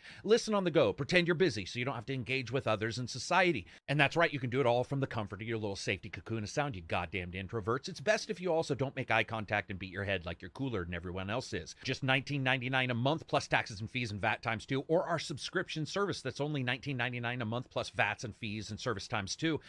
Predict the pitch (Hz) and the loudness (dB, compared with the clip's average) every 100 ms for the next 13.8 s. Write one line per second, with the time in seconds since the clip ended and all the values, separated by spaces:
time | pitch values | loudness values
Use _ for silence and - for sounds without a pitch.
0 | - 165 170 175 180 151 - 180 170 127 | -4 0 2 2 2 0 0 -2 -4 -4
1 | 123 131 - - - 151 151 135 - 170 | -4 -4 -8 -10 -6 -2 2 0 0 -2
2 | 175 - 180 - 117 110 - 107 - - | -2 -2 -6 0 2 2 2 -2 -2 -4
3 | - - 143 95 92 - 110 110 117 131 | -4 6 6 6 2 -4 -6 -4 2 6
4 | 104 82 90 104 - 110 90 - 101 117 | 6 4 -4 -6 -2 -2 -2 -4 -4 2
5 | 107 95 98 90 120 120 85 _ - 226 | 2 4 2 4 4 4 0 _ -2 -2
6 | 175 190 220 - 127 143 - 110 117 131 | 2 0 0 -4 -2 -2 0 0 2 0
7 | 120 113 113 123 104 117 117 123 - - | 4 2 4 4 4 4 2 -4 -2 0
8 | 117 104 139 - 143 117 95 107 - 120 | 0 0 -2 4 4 4 2 0 -2 2
9 | 135 71 - - - 151 196 196 165 185 | 2 2 -10 -16 0 2 2 2 2 2
10 | 165 175 - 208 - 196 190 180 226 160 | 0 -6 -6 -6 -2 -2 0 0 0 0
11 | 139 143 120 175 151 131 190 190 156 165 | 0 -2 2 2 2 0 2 2 2 -2
12 | - - - 190 226 - 104 127 185 139 | -4 -10 2 4 4 2 -6 -2 -2 2
13 | 160 117 90 90 101 107 127 87 | 0 0 -4 -4 -4 -4 -2 -2